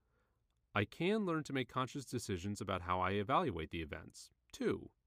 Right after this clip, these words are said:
which means I take an active role in determining which feelings I experience, three.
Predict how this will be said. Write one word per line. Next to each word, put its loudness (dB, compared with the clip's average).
which 2
means 2
I 0
take 0
an 2
active 0
role 2
in 0
determining -2
which -2
feelings 0
I 0
experience, -2
three. 2